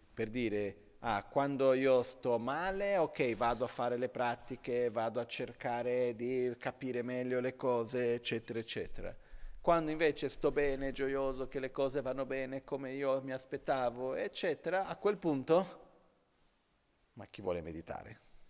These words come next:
Lascio un po' da parte, non c'ho tempo per, no? Invece è importante per noi guardare sempre avanti verso un migliorare, verso un crescere interiormente, perché abbiamo un obiettivo che trascende anche questo momento, che trascende anche questa vita.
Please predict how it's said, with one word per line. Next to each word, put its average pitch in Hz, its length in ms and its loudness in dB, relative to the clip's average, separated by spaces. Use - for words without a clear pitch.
Lascio 87 440 -6
un 98 220 -10
po' 104 160 2
da 98 120 2
parte, 92 480 -2
non 98 200 -6
c'ho 101 180 -8
tempo 98 420 -6
per, - 460 -8
no? 120 240 -10
Invece 175 720 2
è - 80 0
importante 160 720 0
per 196 180 -4
noi 135 300 -4
guardare 143 560 0
sempre 127 380 -4
avanti 110 480 -8
verso 123 760 -4
un 127 120 -6
migliorare, 123 720 -2
verso 107 340 -8
un 107 180 -10
crescere 160 540 0
interiormente, 92 840 -6
perché - 260 -8
abbiamo 135 320 0
un 135 80 0
obiettivo 139 420 -4
che - 200 -10
trascende 127 720 -4
anche 92 340 -8
questo 104 340 -6
momento, 120 520 -6
che 127 160 -6
trascende 104 540 -6
anche 87 300 -14
questa - 300 -18
vita. - 340 -20